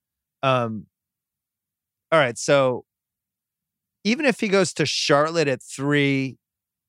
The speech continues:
Toronto at five, he's playing with Vince Carter. It's just a bummer. And now he goes to the Clips, and, and it sets off, like, this early part of his career that I think sidetracked him.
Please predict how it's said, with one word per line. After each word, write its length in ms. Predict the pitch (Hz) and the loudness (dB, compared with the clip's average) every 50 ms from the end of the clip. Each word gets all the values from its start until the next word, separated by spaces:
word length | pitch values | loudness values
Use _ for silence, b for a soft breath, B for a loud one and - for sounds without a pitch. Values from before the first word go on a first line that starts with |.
| _ _ _ _ _ _ _ _ _ _ - | _ _ _ _ _ _ _ _ _ _ -6
Toronto 580 | - - 147 127 135 139 139 151 160 160 151 | -2 0 2 4 4 4 4 4 2 2 2
at 100 | 147 131 | 2 0
five, 560 | - - - 143 131 135 139 143 147 151 139 | -2 -2 0 2 2 4 2 2 0 0 -2
he's 200 | 123 135 131 - | -4 -8 -8 -8
playing 240 | - - 147 139 135 | -6 -4 -4 -4 -4
with 180 | 131 123 113 98 | -4 -6 -6 -4
Vince 220 | 131 143 139 - | -4 -4 -4 -6
Carter. 520 | - - 135 127 127 139 151 156 151 156 156 _ _ _ _ _ _ _ _ _ _ _ _ _ _ _ _ _ _ _ _ _ - | -6 -4 -2 -2 0 0 -2 -4 -4 -8 -12 _ _ _ _ _ _ _ _ _ _ _ _ _ _ _ _ _ _ _ _ _ -12
It's 180 | 123 - - | -10 -10 -8
just 240 | - - 160 - - | -4 -4 -4 -2 -4
a 60 | 151 | -6
bummer. 520 | 117 - 123 120 147 160 139 87 85 98 - _ _ _ _ _ | -4 -2 0 0 0 0 -2 -4 -8 -10 -14 _ _ _ _ _
And 120 | - 127 123 | -2 0 0
now 220 | 127 135 135 135 | 2 2 2 2
he 120 | 135 135 | 0 0
goes 260 | 120 123 123 123 117 - | 2 2 2 0 0 -2
to 60 | 131 | -4
the 120 | 127 120 | -4 -4
Clips, 480 | - - - 120 123 127 - - - - | -4 -2 -2 0 0 -2 -2 -6 -6 -4
and, 300 | 123 117 113 104 98 - - | -4 -4 -4 -6 -8 -6 -4
and 180 | 120 117 110 | -2 -2 -2
it 140 | 110 98 90 | -2 -4 -6
sets 300 | - - 127 117 - - | -2 -2 -2 0 0 0
off, 260 | 131 123 123 120 - | 2 2 2 0 0
like, 200 | 120 113 107 - | -2 -4 -4 -6
this 420 | - 104 98 - - - - - - _ - - - _ _ - | -8 -8 -6 -6 -8 -8 -10 -10 -14 _ -10 -10 -10 _ _ -2
early 260 | 139 135 131 131 127 | 0 2 2 2 0
part 280 | - - 127 123 120 113 | 0 0 0 0 0 -2
of 60 | 110 | -2
his 140 | 113 101 - | -4 -6 -6
career 320 | - - 113 117 127 131 | -6 -4 -2 0 0 0
that 140 | 117 107 98 | 0 -2 -4
I 120 | 98 98 92 _ _ | -6 -6 -8 _ _
think 160 | - 110 95 - | -6 -6 -6 -6
sidetracked 640 | - - 107 - - 104 - - 104 95 87 - | -6 -4 -2 -2 -2 -2 -2 -4 -4 -4 -4 -6
him. 120 | 101 92 | -8 -8